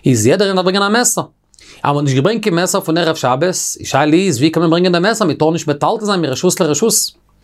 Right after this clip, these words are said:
באלד מען זען, וואס פון פונקט די שאלה נאך מיט בייז די גמרא מסביר. אמר להן, הלכה זו שמעתי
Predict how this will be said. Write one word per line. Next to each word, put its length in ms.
באלד 180
מען 100
זען, 160
וואס 140
פון 120
פונקט 160
די 80
שאלה 280
נאך 80
מיט 100
בייז 200
די 60
גמרא 220
מסביר. 320
אמר 200
להן, 220
הלכה 380
זו 380
שמעתי 640